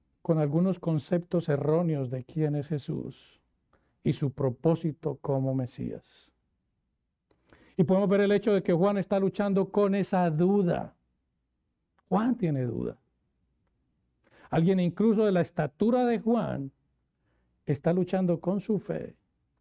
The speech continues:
en un momento en que se encuentra pasando por un momento difícil en su vida. Y eso es algo que puede pasar a cualquiera de nosotros.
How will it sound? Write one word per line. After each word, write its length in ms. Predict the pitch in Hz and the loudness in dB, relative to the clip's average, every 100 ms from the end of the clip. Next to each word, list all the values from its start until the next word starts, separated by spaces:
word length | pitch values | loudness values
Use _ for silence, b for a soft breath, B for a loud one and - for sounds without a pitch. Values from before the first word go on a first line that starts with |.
| _ _ _ _ - | _ _ _ _ -6
en 160 | 131 | -4
un 140 | 139 151 | -2 0
momento 760 | 151 143 151 147 117 117 123 _ | 0 0 0 -2 -6 -8 -12 _
en 140 | - 123 | -10 -8
que 320 | - 127 120 b | -6 -8 -8 b
se 200 | - 143 | -12 -6
encuentra 800 | 127 120 123 156 170 165 180 185 | -6 -6 -4 0 0 0 -2 -2
pasando 580 | - 139 - 147 156 156 | -4 -6 -4 -4 -2 -4
por 160 | 151 120 | -4 -6
un 160 | 131 139 | -4 -2
momento 440 | 139 135 131 135 | -2 -2 -4 -6
difícil 680 | 127 120 - 131 - 131 123 | -6 -6 -8 -8 -8 -8 -8
en 100 | 123 | -8
su 220 | - 120 | -10 -12
vida. 320 | 117 - - _ _ _ _ _ _ _ _ _ _ _ _ _ _ _ _ | -12 -14 -18 _ _ _ _ _ _ _ _ _ _ _ _ _ _ _ _
Y 80 | - | -6
eso 140 | 135 147 | -4 -2
es 80 | |
algo 300 | 147 139 143 | 0 0 -2
que 320 | 131 131 - - _ _ _ _ _ _ _ _ _ _ | -4 -8 -10 -16 _ _ _ _ _ _ _ _ _ _
puede 180 | 147 139 | -2 -2
pasar 320 | 139 127 135 | -4 -4 -4
a 60 | 135 | -6
cualquiera 400 | 123 120 143 143 | -8 -6 -6 -6
de 80 | |
nosotros. 760 | 113 110 - - - - _ _ | -8 -12 -16 -16 -18 -20 _ _